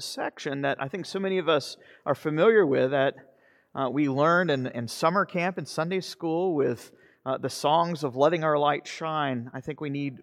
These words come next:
properly to see its place within this sermon that Jesus preaches, that this here is the capstone of the blessings that Jesus pronounces upon the people of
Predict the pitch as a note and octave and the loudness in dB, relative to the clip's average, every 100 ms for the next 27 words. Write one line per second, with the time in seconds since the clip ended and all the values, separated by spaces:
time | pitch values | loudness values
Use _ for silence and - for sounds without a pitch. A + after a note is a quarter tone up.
0 | _ - - E3+ E3+ F3 E3 D3 - D#3+ | _ -16 -6 -4 -4 -6 -6 -8 -10 -6
1 | D3 - _ - E3 D3 - B2+ A3 A3+ | -6 -8 _ -4 -2 -2 -6 -6 -6 -6
2 | F#3 - D#3 F3 D#3+ - D3+ D3 - - | -8 -6 -6 -4 -8 -8 -10 -14 -18 -12
3 | C#3 - B2 - - _ _ _ _ _ | -12 -12 -16 -18 -20 _ _ _ _ _
4 | - A2+ D#3 D3 - E3+ E3 D3+ G2 B2 | -16 -4 -4 -4 -6 0 2 2 2 -4
5 | - - - D#3+ E3 - - C3+ A#2+ A#2 | -8 -16 -14 -12 -12 -12 -6 -4 -2 -4
6 | G#2 - _ _ _ _ - A#2 A2 B2 | -8 -14 _ _ _ _ -16 -12 -10 -6
7 | D3 D#3+ - D#3+ D3+ D3+ - - C3+ D#3 | -6 -6 -6 -6 -4 -4 -6 -4 -4 -4
8 | C#3+ - - B2 B2+ D3 C#3+ C3+ B2+ - | -6 -12 -10 -4 -2 -2 -6 -10 -12 -14
9 | - C#3+ C3+ - - C3+ - A#2+ | -6 -4 -4 -8 -12 -10 -6 -8